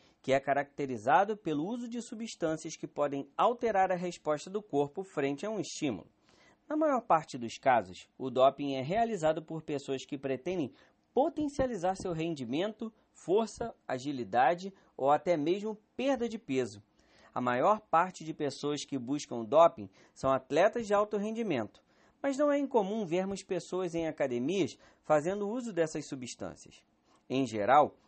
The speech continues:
o doping é realizado na busca por potencializar ganhos que para aquele indivíduo fisiologicamente já foi atingido em seu máximo, como aumentar força, tolerância à fadiga e aumentar a velocidade de recuperação de lesão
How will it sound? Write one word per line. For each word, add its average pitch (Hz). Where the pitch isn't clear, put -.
o 117
doping 113
é 117
realizado 135
na 117
busca 131
por -
potencializar 214
ganhos 120
que 233
para 277
aquele 247
indivíduo 147
fisiologicamente 226
já 190
foi 214
atingido 208
em 196
seu 233
máximo, 139
como 208
aumentar 151
força, 185
tolerância 160
à -
fadiga 156
e 277
aumentar 226
a 220
velocidade 196
de 170
recuperação 175
de 156
lesão 160